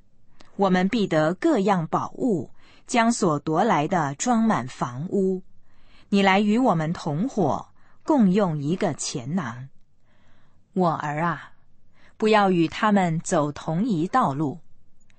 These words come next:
禁止你的脚走他们的路径，因为他们的脚奔跑行恶，他们急速杀人流血。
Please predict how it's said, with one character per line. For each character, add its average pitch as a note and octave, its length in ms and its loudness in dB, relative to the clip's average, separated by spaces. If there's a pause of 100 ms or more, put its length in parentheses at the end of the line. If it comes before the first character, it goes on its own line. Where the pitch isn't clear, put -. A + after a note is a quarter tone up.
(300)
禁 D#4+ 260 2
止 F3+ 240 2
你 A#3 180 2
的 F#3 140 -2
脚 D#3 460 -4 (180)
走 C#3+ 380 -2
他 G3+ 240 0
们 D#3+ 160 0
的 C#3 100 -4
路 E3 280 -4
径， E3 260 -4 (960)
因 F#3 240 2
为 D#3+ 340 0 (260)
他 D#4+ 220 0
们 C#4+ 140 2
的 E3+ 100 2
脚 C#3+ 380 -4 (120)
奔 C4 220 0
跑 - 360 -4
行 C3+ 480 -8
恶， A3 200 -2 (840)
他 G#3 180 2
们 F3+ 140 2
急 D#3 240 -2
速 F#3 380 -2
杀 B3 360 -4
人 D#3 400 -2
流 C#3+ 240 -4
血。 - 380 -4